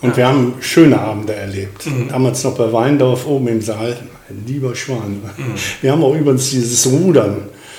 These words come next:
Speaker 1: Das haben wir von der Vereinstour mitgebracht.
Speaker 2: Ah.
Speaker 1: Ja, das ist dann hier
Speaker 2: Wo alle auf dem Boden, also
Speaker 1: Ja,
Speaker 2: wir müssen
Speaker 1: ja,
Speaker 2: das, ne?
Speaker 1: ja, ja.
Speaker 2: Äh, wo alle auf dem Zeltboden sitzen
Speaker 1: Ja.
Speaker 2: und dann kommt zu Aloha her
Speaker 1: Ja,
Speaker 2: von
Speaker 1: ja,
Speaker 2: Achim
Speaker 1: richtig.
Speaker 2: Reichel,
Speaker 1: Ja.
Speaker 2: äh, kommt.
Speaker 1: Das haben wir damals mal mitgebracht.
Speaker 2: Das habt ihr mitgebracht. Also das heißt, wir werden jetzt immer, äh,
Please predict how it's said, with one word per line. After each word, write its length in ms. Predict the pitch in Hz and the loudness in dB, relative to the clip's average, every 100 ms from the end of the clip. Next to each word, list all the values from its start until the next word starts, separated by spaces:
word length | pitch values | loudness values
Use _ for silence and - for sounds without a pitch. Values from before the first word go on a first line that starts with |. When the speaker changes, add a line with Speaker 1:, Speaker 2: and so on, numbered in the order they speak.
| - - | -18 -8
Speaker 1:
Das 160 | 127 | -4
haben 160 | 135 143 | -2 0
wir 140 | 151 | 0
von 160 | 147 127 | 2 0
der 100 | 117 | 2
Vereinstour 560 | 139 135 165 131 131 | 0 0 0 0 -2
mitgebracht. 760 | 107 104 - 101 113 143 - - - - | -2 -6 -6 -6 -4 -6 -8 -16 -18 -4
Speaker 2:
Ah. 600 | - 202 185 123 101 98 98 | -2 -2 -4 -6 -6 -8 -8
Speaker 1:
Ja, 300 | 156 131 131 135 | -6 -4 -4 -6
das 160 | 147 | -8
ist 140 | - - | -6 -2
dann 140 | 135 | 0
hier 420 | 123 147 139 120 98 | 2 2 2 0 -2
Speaker 2:
Wo 100 | 156 160 | -2 2
alle 140 | 175 | 4
auf 100 | 170 | 4
dem 160 | 165 156 | 2 6
Boden, 360 | 180 202 190 | 6 6 2
also 140 | 160 147 | 2 4
Speaker 1:
Ja, 100 | 139 | 4
Speaker 2:
wir 40 | |
müssen 140 | 151 151 | 4 4
Speaker 1:
ja, 40 | |
Speaker 2:
das, 180 | 139 135 | 4 2
ne? 100 | 143 | 0
Speaker 1:
ja, 80 | 160 - 139 139 - | 0 0 -4 -4 -2
ja. 100 | 151 | 0
Speaker 2:
Äh, 60 | 143 | 2
wo 60 | |
alle 120 | 156 | 4
auf 80 | 151 | 4
dem 200 | 156 139 | 4 2
Zeltboden 500 | 135 180 180 151 151 | 4 2 6 4 6
sitzen 420 | 135 180 - 175 | 4 4 4 2
Speaker 1:
Ja. 60 | 147 | 2
Speaker 2:
und 200 | 160 151 | 2 2
dann 240 | 143 143 | 0 0
kommt 260 | 139 147 143 | 0 0 2
zu 120 | 151 | 0
Aloha 640 | 139 139 135 135 143 127 120 | 2 2 4 4 4 2 0
her 240 | 120 135 | 0 2
Speaker 1:
Ja, 280 | 131 117 113 | 2 2 0
Speaker 2:
von 120 | 180 | 0
Speaker 1:
ja, 140 | 147 127 | 0 0
Speaker 2:
Achim 400 | 127 143 165 143 | 0 4 4 4
Speaker 1:
richtig. 140 | 131 123 | 2 0
Speaker 2:
Reichel, 560 | 131 135 135 120 117 117 - - - | 0 0 2 2 0 -2 -10 -12 -4
Speaker 1:
Ja. 140 | 120 110 | -4 -2
Speaker 2:
äh, 520 | 123 123 120 113 - | -2 -2 -4 -6 -8
kommt. 200 | - 117 | -4 -2
Speaker 1:
Das 60 | 110 | 0
haben 180 | 139 | 0
wir 100 | 151 | 2
damals 360 | 151 147 131 127 | 2 2 2 0
mal 100 | 131 | 2
mitgebracht. 280 | 123 127 127 | 2 2 2
Speaker 2:
Das 100 | - | 0
habt 140 | 104 | 0
ihr 60 | 135 | 0
mitgebracht. 300 | 127 107 101 | -2 -6 -6
Also 120 | 143 | 2
das 120 | 143 143 | 2 4
heißt, 180 | 147 | 2
wir 80 | 139 | 4
werden 160 | 139 143 | 4 4
jetzt 120 | 131 | 2
immer, 420 | 151 147 151 139 | 2 2 2 0
äh, 40 | - | -4